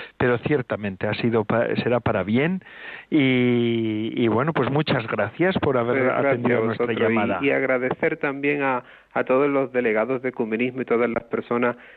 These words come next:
Speaker 2: que están haciendo un esfuerzo impresionante a lo largo de toda esta semana,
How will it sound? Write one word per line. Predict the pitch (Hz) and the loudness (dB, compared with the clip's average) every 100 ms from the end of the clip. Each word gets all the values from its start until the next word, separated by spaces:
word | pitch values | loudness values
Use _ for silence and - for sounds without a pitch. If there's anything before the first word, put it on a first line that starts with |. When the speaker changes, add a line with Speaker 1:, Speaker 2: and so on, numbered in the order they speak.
| _ | _
Speaker 2:
que | - 127 | -2 0
están | 117 - 131 127 135 131 | 0 -2 -2 0 0 -2
haciendo | - 131 135 131 | -4 -4 -2 0
un | 131 | 2
esfuerzo | 117 - - 135 135 127 - 135 127 - | 0 -4 -4 0 2 0 -2 0 0 -2
impresionante | - 127 120 117 110 - 113 131 135 131 | -4 -6 -2 -2 -2 -2 0 0 0 0
a | |
lo | 120 | 2
largo | 117 120 120 | 0 0 0
de | 113 | 0
toda | 123 117 | 0 0
esta | 120 117 | 0 -2
semana, | - 107 113 135 | -2 -2 0 0